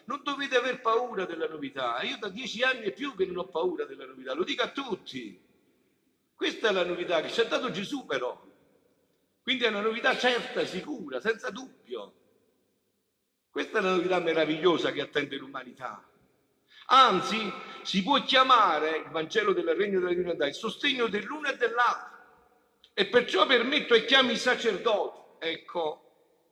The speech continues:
il punto, "che vengano e leggano il Vangelo tutto del cielo, del regno del mio fiat divino." Per dire, come detti a-, come disse agli apostoli, "Predicatelo per tutto il mondo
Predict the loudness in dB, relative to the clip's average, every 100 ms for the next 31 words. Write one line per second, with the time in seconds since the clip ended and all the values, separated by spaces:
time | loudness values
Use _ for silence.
0 | _ _ _ -20 -12 -10 -8 -6 -6 -6
1 | -12 -20 -20 -20 2 4 6 8 8 8
2 | 6 6 8 8 6 4 4 6 6 4
3 | 0 0 2 0 -2 -6 -8 -8 -6 -6
4 | -6 -10 -16 -20 _ _ _ _ 4 6
5 | 4 4 4 4 4 2 0 0 0 -2
6 | 0 -2 -2 -2 -4 -6 -12 -18 _ -8
7 | -6 -2 0 0 0 -4 -4 -4 -2 0
8 | 0 -2 -4 -2 -2 2 4 4 4 4
9 | 0 -4 -2 -2 0 2 2 0 -4 -6
10 | -10 -16 -14 -6 4 4 4 -2 -4 -6
11 | -14